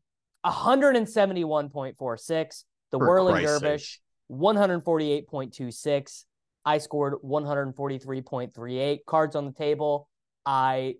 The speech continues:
Speaker 1: did not cash the massive fifty dollar double up. Looks like I cashed some smaller ones. I ran good to get there in some bigger games today. So I am gonna eke out a very small win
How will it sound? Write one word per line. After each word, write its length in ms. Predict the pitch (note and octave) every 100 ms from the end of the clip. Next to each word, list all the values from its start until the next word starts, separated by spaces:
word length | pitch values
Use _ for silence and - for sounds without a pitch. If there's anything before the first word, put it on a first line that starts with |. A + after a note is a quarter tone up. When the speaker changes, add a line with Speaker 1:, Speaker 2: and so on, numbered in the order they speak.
| C3
Speaker 1:
did 180 | C3+ C3+
not 260 | C#3 A#2
cash 320 | C#3+ B2 B2
the 100 | -
massive 340 | B2 B2 - B2+
fifty 220 | B2+ B2+
dollar 220 | A#2 A2
double 240 | A#2 A2+ B2
up. 160 | A#2+
Looks 180 | C#3 C#3
like 140 | C3
I 80 | C3+
cashed 340 | - B2 A#2+ -
some 140 | A2
smaller 400 | - B2+ C3 C3+
ones. 420 | C3+ C3+ C3+ C3 _ _ _
I 80 | B2
ran 400 | C3+ D#3 E3 D#3
good 400 | C3 C3+ C3+ C3 - _ _
to 80 |
get 240 | A2+ B2 -
there 240 | A#2+ A#2+
in 140 | A#2 A#2+
some 180 | B2+
bigger 300 | A#2+ B2+ C3
games 320 | B2 B2+ B2+ -
today. 480 | C3+ C3 C3 C3 - _ _
So 180 | C3+ A#2
I 320 | A#2 A2+ A2+ -
am 160 | C3
gonna 220 | B2 B2 -
eke 220 | C#3 C3
out 260 | A#2 B2 -
a 80 | B2
very 340 | A#2+ C3 C3
small 420 | B2+ - B2 A#2+
win 380 | A#2 A#2 A#2 A#2+